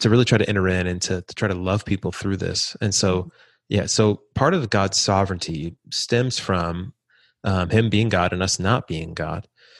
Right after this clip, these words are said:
Speaker 1: from his incommunicable attributes, which are attributes of God that belong only to him. Uh, whereas communicable, those are ones that are shared with us from being made in his image, like love.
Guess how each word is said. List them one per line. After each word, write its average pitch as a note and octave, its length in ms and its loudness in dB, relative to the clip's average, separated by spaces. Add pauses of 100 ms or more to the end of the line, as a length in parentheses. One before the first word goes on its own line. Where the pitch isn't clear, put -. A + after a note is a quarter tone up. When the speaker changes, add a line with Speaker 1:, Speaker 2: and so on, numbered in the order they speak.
(100)
Speaker 1:
from G#2+ 440 2
his F#2+ 440 2 (100)
incommunicable G2 800 0
attributes, F2 640 -4
which F#2 240 0
are F#2 460 2
attributes G#2+ 440 0
of G2 100 -2
God F2+ 320 0
that F2+ 140 -2
belong F#2+ 360 0
only A2 240 -2
to - 120 -6
him. - 340 -12 (640)
Uh, F#2+ 200 -2
whereas F#2 460 0
communicable, G2+ 640 0
those F#2 220 0
are G#2+ 60 4
ones F2 260 -2
that F2+ 120 0
are F#2 100 0
shared D#2+ 340 -4
with F#2+ 120 -6
us - 260 0
from F2 160 -10
being F2 160 -8
made E2+ 140 -6
in - 0 -
his F2+ 180 -6
image, G2 240 -4
like F2+ 180 -6
love. F#2 400 -4